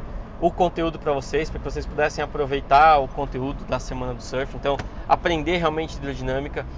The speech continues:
Muita gente me mandou projeto, foi bem legal mesmo. Então esse é o primeiro passo, porque se você começa a entender sobre como uma prancha funciona, você tá dando basicamente o primeiro passo ali, subindo o primeiro degrau,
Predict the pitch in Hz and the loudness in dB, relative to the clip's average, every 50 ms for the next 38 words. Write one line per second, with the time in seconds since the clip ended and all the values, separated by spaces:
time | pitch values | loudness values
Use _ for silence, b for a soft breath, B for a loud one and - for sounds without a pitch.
0 | B B B B - - 160 180 202 214 240 233 - 185 156 170 180 170 - 175 | B B B B -6 -4 0 2 4 4 4 2 0 0 0 0 -2 -4 -6 -6
1 | 165 160 156 147 156 160 - 151 143 127 117 123 127 139 156 143 - - - 147 | -4 -4 -2 -2 -2 -4 -2 -2 -4 -2 2 4 4 4 2 0 -2 -4 -4 -4
2 | 131 117 127 156 165 185 185 160 135 131 139 143 139 131 127 127 147 151 165 160 | 0 2 4 4 4 4 2 2 4 6 6 6 6 4 0 -2 -2 -4 -4 -8
3 | - B B B B B B B B B - 202 214 190 - 240 247 240 247 269 | -10 B B B B B B B B B -4 -4 2 4 6 8 8 8 8 6
4 | 254 - - 262 240 - 254 247 254 262 269 - 254 233 214 196 - - 196 - | 6 4 2 2 2 0 -2 0 0 0 4 8 8 8 8 8 4 -4 -4 -2
5 | 220 208 - 214 208 - 269 - 254 233 233 233 220 - 214 202 - 196 180 180 | -2 -2 0 -2 -4 -2 0 0 2 2 2 2 2 0 -2 -2 -4 -4 -4 -4
6 | 180 - 190 180 180 - - 247 277 247 233 214 - 196 185 - - - 165 151 | -4 -4 -4 -6 -2 2 2 4 6 6 4 4 4 0 -4 -4 -4 -6 -6 -6
7 | - - 170 196 240 240 175 - - - B B B B B B B B - - | -4 0 2 4 4 4 2 0 -2 -6 B B B B B B B B 0 2
8 | 226 - - 254 208 220 233 226 220 226 247 269 - - 247 226 226 240 - 220 | 4 6 6 8 8 8 6 8 8 8 8 8 6 4 2 2 2 0 0 -2
9 | - 226 226 233 277 302 392 - - - 190 202 226 233 - - 196 180 175 185 | -4 -2 0 2 2 2 2 2 6 8 8 10 8 6 4 0 0 0 0 -2
10 | 208 - - 175 175 214 226 226 - 196 202 226 226 247 202 233 214 175 175 170 | -4 -4 -4 -4 -2 -2 -2 -2 0 2 2 2 2 4 6 6 6 8 10 10
11 | 165 170 196 233 | 12 12 10 8